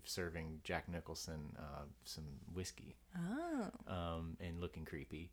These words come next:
Speaker 2: Mm-hmm.
Speaker 1: Uh, um,
Speaker 2: Did he have Coke bottle glasses in that one?
Speaker 1: No, he had no
Speaker 2: Okay.
Speaker 1: glasses.
Speaker 2: <laughs> Okay.
Speaker 1: That's partly why you don't recognize him.
Speaker 2: Yeah.
Speaker 1: Yeah, uh,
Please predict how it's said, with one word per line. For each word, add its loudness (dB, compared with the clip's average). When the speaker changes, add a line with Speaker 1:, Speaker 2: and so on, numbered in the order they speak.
Speaker 2:
Mm-hmm. 8
Speaker 1:
Uh, 10
um, 12
Speaker 2:
Did 10
he 12
have 10
Coke 8
bottle 12
glasses 10
in 8
that 8
one? 10
Speaker 1:
No, 12
he 12
had 12
no 12
Speaker 2:
Okay. 12
Speaker 1:
glasses. 8
Speaker 2:
<laughs> 12
Okay. 10
Speaker 1:
That's 12
partly 12
why 12
you 12
don't 8
recognize 4
him. 12
Speaker 2:
Yeah. 12
Speaker 1:
Yeah, 12
uh, 12